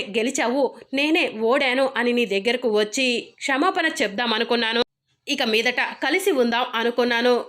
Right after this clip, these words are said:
కానీ నేను పొరపడ్డానని తరువాతే తెలిసింది. నువ్వు చేసిందేంటి? దర్శన్ని సరే నేను విడాకులు తీసుకోమని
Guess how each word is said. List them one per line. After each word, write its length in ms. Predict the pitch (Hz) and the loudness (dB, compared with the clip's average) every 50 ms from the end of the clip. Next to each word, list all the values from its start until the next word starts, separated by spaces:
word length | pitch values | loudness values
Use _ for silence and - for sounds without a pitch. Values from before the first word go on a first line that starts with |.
| - _ - | -10 _ -4
కానీ 360 | 262 254 262 269 269 254 - - | -2 0 2 2 0 0 0 0
నేను 240 | 240 262 285 294 277 | 0 2 2 2 2
పొరపడ్డానని 720 | - 277 269 277 277 330 302 247 285 277 269 269 269 285 | 2 0 0 2 0 0 0 2 0 0 2 2 0 -2
తరువాతే 480 | 285 - 285 277 330 349 381 381 381 370 | 0 0 0 0 2 2 2 0 0 0
తెలిసింది. 540 | - 254 233 233 - 262 247 254 233 - - | 0 0 0 0 0 0 0 0 -2 -2 -4
నువ్వు 180 | 240 240 233 247 | -4 -2 0 -2
చేసిందేంటి? 840 | 247 - 262 220 247 247 302 285 254 226 226 247 240 262 208 - - | -2 0 -2 -2 0 0 0 0 2 2 2 2 0 -2 -4 -4 -6
దర్శన్ని 600 | 185 - 226 214 202 - - 285 240 226 226 240 247 247 | -6 -2 -2 -2 -2 -2 -2 -2 -2 0 0 0 0 0
సరే 300 | 240 247 208 220 254 269 | 0 -2 0 0 0 0
నేను 260 | 262 247 240 262 269 254 - - | 0 0 0 2 0 -2 -2 -2
విడాకులు 420 | 233 285 349 427 415 403 349 302 | -2 -2 0 0 0 0 -2 0
తీసుకోమని 560 | - 240 240 247 - - 247 240 247 294 392 | 0 0 -2 -2 -2 -2 0 0 2 0 0